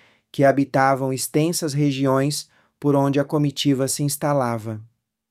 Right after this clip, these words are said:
Fim da nota. Resultou em um legado histórico com vasta filmografia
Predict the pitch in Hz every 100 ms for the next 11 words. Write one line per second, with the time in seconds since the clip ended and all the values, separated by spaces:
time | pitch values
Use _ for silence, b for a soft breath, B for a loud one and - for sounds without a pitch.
0 | _ _ _ _ - 147 147 156 156 123
1 | 113 113 107 107 _ _ _ _ _ _
2 | - 175 190 185 175 185 185 190 185 156
3 | 147 156 156 170 - 151 156 156 147 151
4 | 143 156 185 - 156 180 175 160 147 143
5 | - 139 151 156